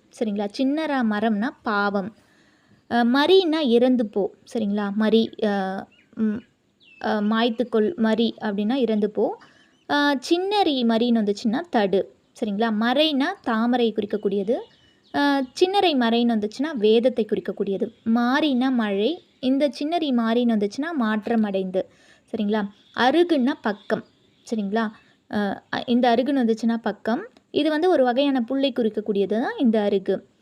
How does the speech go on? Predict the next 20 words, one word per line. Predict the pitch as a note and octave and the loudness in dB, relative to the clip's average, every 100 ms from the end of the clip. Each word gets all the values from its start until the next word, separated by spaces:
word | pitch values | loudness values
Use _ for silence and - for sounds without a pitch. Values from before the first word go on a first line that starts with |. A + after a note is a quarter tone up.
| _ _ - | _ _ -4
இறைனா | C4+ D#4+ F#4 E4+ C#4 F#4 G#4+ | 0 2 2 2 0 -2 -4
தீனி | - C#4+ C#4+ C#4+ D4+ | -2 0 2 0 0
உணவு. | A#3 A3 A3+ G3+ - - | 0 2 2 0 -4 -8
சரிங்களா? | - G#3 A3 A3 | -6 -4 -2 -2
உணவை | A3+ C4+ B3 | 0 -2 -2
குறிக்கக்கூடியது | A3+ G#3+ A3+ G#3+ G#3+ G3+ | -4 -2 -2 -2 -2 -2
தான் | G3+ A#3+ | -2 -2
வந்து | G#3 A3 | -2 -2
பார்த்திங்கன்னா | G3+ G#3 G3 G#3+ G4 - | -4 -6 -6 -6 -8 -8
பெரிய | - B3 B3 A#3+ | -2 0 2 2
ரை | G#3+ G3+ - | 2 0 0
இறை. | G#3 G3+ F#3 D4+ - _ _ _ _ - | 0 0 -2 -6 -8 _ _ _ _ -8
சின்ன | F4+ G4+ | -4 0
ரை | G4 D#4 | 0 2
இறைன்னு | C4 C4 B3+ | 2 2 2
வந்துச்சுங்கன்னா | A3 G#3+ - G3+ C4+ | 2 0 -2 -2 -4
கடவுளை | - A#3+ C#4 C#4+ A3+ | -2 0 2 2 0
குறிக்கக்கூடியது, | G#3 G#3 G3+ G3 F#3+ - | -2 -4 -4 -2 -2 -2
இறைவனை | A#3+ B3+ B3+ A3+ | 0 2 2 -2
குறிக்கக்கூடியது. | G#3 G3 G3+ G3 G3 G3 | -4 -4 -4 -2 -2 -2